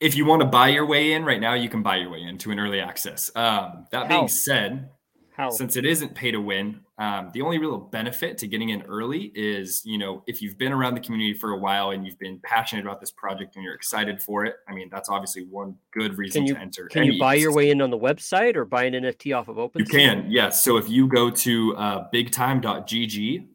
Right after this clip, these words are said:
Speaker 1: uh, you can be directly linked over to their main marketplace, which is through,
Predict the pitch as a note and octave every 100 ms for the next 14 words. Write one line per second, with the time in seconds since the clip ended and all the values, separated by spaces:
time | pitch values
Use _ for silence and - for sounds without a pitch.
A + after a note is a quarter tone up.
0 | _ G#2 G#2+ G2 G2+ G#2 G#2+ G#2+ G#2+ G2+
1 | G#2+ G#2+ A2 A2 G2+ G2+ G#2 - G#2 G#2
2 | G2 F#2+ F#2+ G2+ A2+ G#2+ G2+ G2+ G2+ -
3 | A#2 A#2 - G2+ G#2 G2 - - G2+ G2+
4 | G2+ F#2+